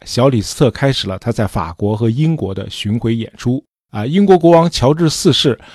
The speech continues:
还邀请李斯特到白金汉宫举行私人演奏会。哎，看上去一切都是一帆风顺啊，结果没过多久，不幸就发生了。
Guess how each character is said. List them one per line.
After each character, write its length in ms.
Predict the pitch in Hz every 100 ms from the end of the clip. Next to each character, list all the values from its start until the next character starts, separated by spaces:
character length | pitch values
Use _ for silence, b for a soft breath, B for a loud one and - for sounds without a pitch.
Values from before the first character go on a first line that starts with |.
| B B
还 200 | - 120
邀 260 | 139 156
请 240 | 156 113 113
李 100 | 95
斯 180 | - 170
特 160 | 127
到 220 | 104 107 98
白 200 | 113 135
金 200 | 156 147
汉 140 | 127
宫 240 | 131 165 -
举 120 | -
行 260 | 104 107 107
私 280 | - 170 143
人 160 | 110 117
演 120 | 104 -
奏 180 | 120
会。 240 | 107 147 107 - b b b b
哎， 160 | 90 90
看 180 | - 127
上 160 | 113
去 140 | 107 98
一 160 | 101
切 180 | 131 127
都 140 | 107
是 160 | 113 110
一 160 | 117 110
帆 240 | 139 143
风 220 | - 175
顺 200 | 170 160 - _ _
啊， 160 | - 104
结 140 | 120
果 80 | 113
没 160 | 107 127
过 160 | 135
多 160 | 117 147
久， 320 | 135 - - _
不 140 | 113
幸 200 | 117 135
就 140 | 107 104
发 180 | 113 117
生 200 | 147 147
了。 180 | 110